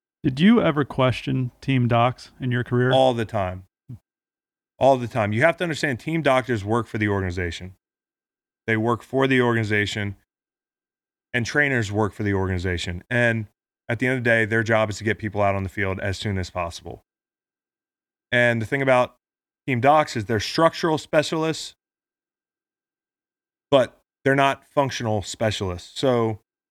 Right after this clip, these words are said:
Speaker 2: a doctor can tell you, like, I had foot surgeries, and Bob Anderson, who, who evaluated, he was the third opinion, which, by the way, the word is there was some contention with that whole process, which is par for the course now in the N F L.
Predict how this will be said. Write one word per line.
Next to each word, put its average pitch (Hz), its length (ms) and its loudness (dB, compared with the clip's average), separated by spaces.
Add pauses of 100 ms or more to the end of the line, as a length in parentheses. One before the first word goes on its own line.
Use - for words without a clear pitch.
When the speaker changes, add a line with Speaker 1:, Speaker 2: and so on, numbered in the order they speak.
(340)
Speaker 2:
a 120 60 -2
doctor 143 340 2
can 131 140 -4
tell 131 180 2
you, 120 400 2
like, 113 140 0
I 123 100 4
had 123 160 2
foot 127 160 -4
surgeries, 113 580 0
and 101 200 -4
Bob 120 240 2
Anderson, 113 400 -2
who, 101 320 -2 (580)
who 113 80 0
evaluated, 107 560 2
he 113 80 0
was 104 140 -2
the 98 80 -2
third 117 320 0
opinion, 95 640 -4 (600)
which, 110 160 -2
by 151 160 4
the 131 100 0
way, 104 420 2 (180)
the 113 60 -2
word 131 320 2
is 104 460 0 (1500)
there 127 80 2
was 131 120 0
some 120 140 -2
contention 101 760 -4
with 95 140 -6
that 101 160 0
whole 95 180 -2
process, 90 640 -6 (300)
which 120 160 -4
is 104 60 -2
par 117 200 2
for 101 100 -8
the 92 80 -10
course 104 280 -4
now 98 120 -2
in 95 80 -4
the 95 80 -2
N 92 100 -2
F 87 100 -10
L. 85 160 -8